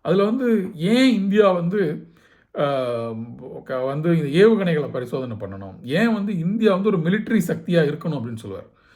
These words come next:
எனக்கு அது முதல்ல படிக்கும் பொழுது என்ன அவர் சொல்றாரு, அதுல இருந்து அது, அதுக்கப்புறம் அவருடைய அந்த ரெண்டாயிரத்தி,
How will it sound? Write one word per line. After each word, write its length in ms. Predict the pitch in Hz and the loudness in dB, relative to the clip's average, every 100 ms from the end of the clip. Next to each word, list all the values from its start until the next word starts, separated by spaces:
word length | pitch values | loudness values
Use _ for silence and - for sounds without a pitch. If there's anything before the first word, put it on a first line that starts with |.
| _ _ | _ _
எனக்கு 220 | - 226 220 | -2 4 4
அது 280 | 226 240 | 4 2
முதல்ல 340 | 175 208 247 226 | 0 2 2 2
படிக்கும் 300 | 302 233 269 | 0 0 -2
பொழுது 280 | 247 247 226 | -2 -2 -6
என்ன 220 | 285 302 | -6 -6
அவர் 160 | 214 | -4
சொல்றாரு, 340 | 175 165 170 165 | -2 -2 0 0
அதுல 220 | 156 190 | 2 2
இருந்து 180 | 196 208 | 2 2
அது, 200 | 175 165 | 0 0
அதுக்கப்புறம் 420 | 147 170 170 214 | -2 0 2 4
அவருடைய 300 | 180 160 147 | 2 2 0
அந்த 160 | 135 127 | -2 -6
ரெண்டாயிரத்தி, 680 | 135 170 170 165 151 131 | 0 2 2 -2 -8 -8